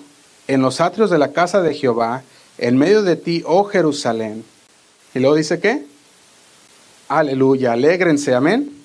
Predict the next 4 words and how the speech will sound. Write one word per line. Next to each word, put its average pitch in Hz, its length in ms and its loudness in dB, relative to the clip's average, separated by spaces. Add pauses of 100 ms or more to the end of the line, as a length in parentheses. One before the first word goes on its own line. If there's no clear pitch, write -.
(1040)
Fíjate, 160 300 0
una 185 160 2
adoración 202 840 0 (1120)
salmista. 139 720 -2